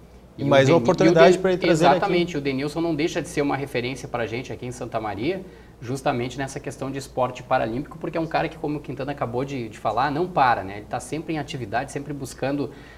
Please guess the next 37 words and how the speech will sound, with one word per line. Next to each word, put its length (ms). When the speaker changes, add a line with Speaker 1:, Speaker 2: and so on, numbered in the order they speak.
Speaker 1:
eh, 140
ultrapassar 840
os 120
limites 520
que 140
daqui 200
a 40
pouco 480
as, 340
a, 300
as 80
necessidades 580
especiais 440
possam 400
impor 260
a 80
qualquer 320
pessoa. 560
Ele 140
vai 160
lá 100
e 40
mostra 340
que 140
não, 200
que 80
é 60
possível, 580
que 160
basta 380
ter 120
força 360
de 60
vontade. 560
Temos 240
imagens 500
aqui 400